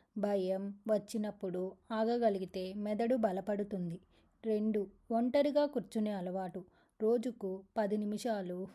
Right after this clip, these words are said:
ఫోన్ లేకుండా. ఇదే మెదడుకి జిమ్. అప్పుడు నీ గురించి నువ్వు ఆలోచించుకోవచ్చు. మూడు, అసౌకర్యాన్ని తప్పించుకోకుండా ఉండడం.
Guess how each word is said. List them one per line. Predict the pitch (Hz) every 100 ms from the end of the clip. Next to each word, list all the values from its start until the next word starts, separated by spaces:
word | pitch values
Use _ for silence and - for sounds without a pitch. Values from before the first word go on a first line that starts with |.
| - -
ఫోన్ | 240 226 226
లేకుండా. | 202 180 190 180 180 - _ _ _ -
ఇదే | 226 214 196 202 - _ -
మెదడుకి | 233 220 240 247 - 202 196 202
జిమ్. | 196 170 220 196 190 - _ -
అప్పుడు | 233 240 226 208
నీ | 220 226 262
గురించి | 254 240 233 226 254
నువ్వు | 220 180 220
ఆలోచించుకోవచ్చు. | 185 180 202 202 202 185 214 208 185 175 - 170 - _ _ -
మూడు, | 214 214 190 - _ _ -
అసౌకర్యాన్ని | 240 285 294 302 277 269 214 226
తప్పించుకోకుండా | 233 208 - 226 226 233 208 202 185 185 214
ఉండడం. | 190 185 180 180